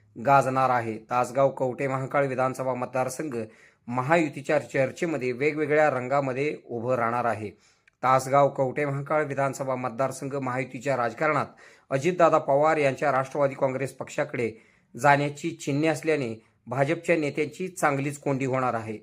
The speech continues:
दोन हजार एकोणीस सालामध्ये घड्याळ या चिन्हावर मतदारसंघातून आमदार सुमनताई पाटील या निवडून आलेल्या होत्या, त्यामुळे या मतदारसंघावर अजितदादा पवार दावा ठोकणार हे नक्की आहे.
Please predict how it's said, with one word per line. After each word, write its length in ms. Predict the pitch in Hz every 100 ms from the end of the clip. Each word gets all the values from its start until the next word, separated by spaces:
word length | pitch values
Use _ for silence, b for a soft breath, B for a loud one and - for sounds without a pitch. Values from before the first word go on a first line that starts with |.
| 135
दोन 260 | 127 135
हजार 200 | 139 135
एकोणीस 420 | 131 113 139 139
सालामध्ये 460 | 139 131 131 131 147
घड्याळ 380 | 123 120 143 151
या 180 | 147 139
चिन्हावर 520 | - 131 160 139 117 - b b b b 131
मतदारसंघातून 920 | 131 147 165 143 147 147 147 156 165
आमदार 360 | 135 139 165
सुमनताई 520 | 165 147 143 156 160 151
पाटील 460 | 135 131 151 113 107 b b -
या 140 | 156
निवडून 360 | 156 147 156 160
आलेल्या 320 | 143 139 135
होत्या, 280 | 123 120 110
त्यामुळे 440 | 139 143 147 156
या 100 | 156
मतदारसंघावर 920 | 147 135 147 147 147 143 143 147 156
अजितदादा 500 | - 127 151 147 147
पवार 400 | 139 139 147 127 107 b b b b _
दावा 360 | - 139 151 190
ठोकणार 480 | 180 165 165 175 170
हे 140 | 156
नक्की 340 | 160 139 -
आहे. 360 | 139 110 104 b